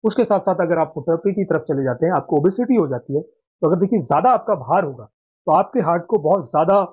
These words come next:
force लगाना पड़ेगा, pressure लगाना पड़ेगा blood को, खून को शरीर के आखिरी हिस्से तक पहुंचाने के लिए।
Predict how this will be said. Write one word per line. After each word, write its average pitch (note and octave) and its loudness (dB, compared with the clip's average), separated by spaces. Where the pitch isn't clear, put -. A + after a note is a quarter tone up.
force C4+ 2
लगाना D#3 -2
पड़ेगा, C3+ -4
pressure G3+ 0
लगाना E3 0
पड़ेगा C3+ -4
blood G#3+ 0
को, G#3 -2
खून F#3+ -6
को A3+ -4
शरीर E3+ -2
के A3 0
आखिरी D#3 0
हिस्से F3 -4
तक F3 -2
पहुंचाने D#3 -2
के D3 -4
लिए। D3 -4